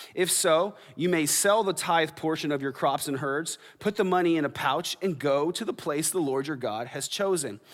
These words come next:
When you arrive, you may use the money to buy any kind of food you want, cattle, sheep, goats, wine,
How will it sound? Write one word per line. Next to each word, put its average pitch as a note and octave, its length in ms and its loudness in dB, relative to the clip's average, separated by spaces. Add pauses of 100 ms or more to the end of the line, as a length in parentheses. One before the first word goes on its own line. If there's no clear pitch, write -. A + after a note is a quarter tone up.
(380)
When E3+ 160 4
you F#3 140 6
arrive, E3 440 4
you F3+ 100 0
may F3 120 2
use D#3+ 340 0
the F3 80 2
money E3+ 420 2
to E3 140 -2
buy D#3 360 4
any F3 320 2
kind E3+ 360 0
of D#3 80 -2
food E3 300 -4
you D3 100 -2
want, D#3+ 320 2
cattle, F3 480 0
sheep, C3+ 680 -4
goats, F3+ 460 2
wine, C#3+ 600 0